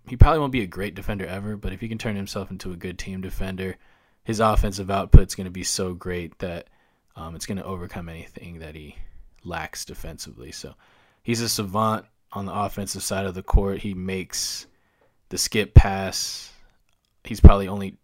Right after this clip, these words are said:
there's only two or three or four guys in the league who make that pass coming off the screen and roll and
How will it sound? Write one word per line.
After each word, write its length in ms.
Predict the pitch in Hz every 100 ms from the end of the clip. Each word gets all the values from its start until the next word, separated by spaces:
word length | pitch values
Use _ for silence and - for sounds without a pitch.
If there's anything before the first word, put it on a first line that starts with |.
| -
there's 160 | 95
only 160 | 98 95
two 240 | - 113
or 60 | 104
three 360 | 98 98 98 95
or 140 | 87
four 320 | - - 95
guys 260 | 92 92 92
in 60 |
the 100 | 90
league 240 | 87 98 95
who 120 | 101
make 240 | 92 92 -
that 200 | 90 -
pass 320 | 101 95 -
coming 320 | - 98 95
off 200 | 92 -
the 100 | 90
screen 380 | - - 95 92
and 180 | 92 92
roll 300 | 92 92 90
and 140 | 87